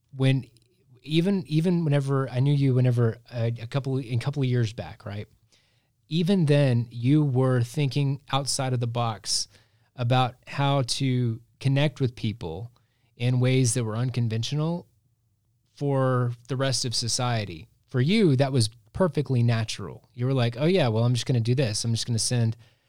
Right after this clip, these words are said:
I'm gonna create something for them that they think might be inter-, interesting, they might be interested in. I'm gonna offer something to them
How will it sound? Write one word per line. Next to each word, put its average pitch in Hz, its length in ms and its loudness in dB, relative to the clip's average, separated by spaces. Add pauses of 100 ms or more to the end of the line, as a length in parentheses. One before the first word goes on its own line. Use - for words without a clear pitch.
(140)
I'm 135 100 0
gonna 160 160 4
create 147 480 4
something 127 420 0
for 131 160 -4
them 120 260 2
that 113 140 -2
they 127 120 -2
think 123 360 -4 (340)
might 127 320 -2
be 123 400 -2
inter-, 123 220 2 (140)
interesting, 120 580 0
they 120 120 2
might 131 180 2
be 117 120 0
interested 139 380 -2
in. 110 100 -2
I'm 117 100 0
gonna 123 200 0
offer 147 360 0
something 120 420 0
to 156 180 -2
them 101 320 -6